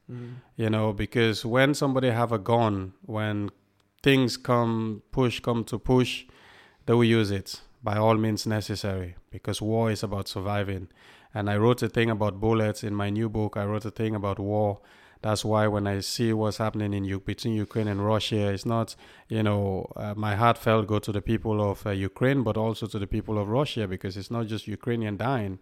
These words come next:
Speaker 1: No.
Speaker 2: There's Russian people also dying.
Speaker 1: Yeah.
Speaker 2: So this is something we need to talk about, that the government who fight war, who create this war, the people who ambition with business create the war, they don't suffer. It's always the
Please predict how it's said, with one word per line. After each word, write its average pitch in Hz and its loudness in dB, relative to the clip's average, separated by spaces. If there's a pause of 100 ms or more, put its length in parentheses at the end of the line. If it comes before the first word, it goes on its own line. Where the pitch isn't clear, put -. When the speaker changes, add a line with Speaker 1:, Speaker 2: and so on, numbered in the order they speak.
(380)
Speaker 1:
No. - -14
Speaker 2:
There's 104 0
Russian 110 0
people 107 -4
also 104 -4
dying. 101 -2
Speaker 1:
Yeah. 117 -6 (100)
Speaker 2:
So - -10
this 113 0
is 110 0
something 113 -2
we 104 -2
need 107 -2
to 107 -10
talk 110 -6
about, 101 -4
that 101 -4
the 104 -2
government 113 0 (460)
who 110 4
fight 107 0
war, 107 2
who 110 0
create 107 -2
this 107 -4
war, 107 0
the 98 -4
people 110 -2
who 110 2
ambition 104 -2
with 98 -6
business 104 -4
create 107 -6
the 107 -4
war, 110 0
they 113 -2
don't 104 -4
suffer. 104 -6
It's - -14
always 110 -2
the 101 -6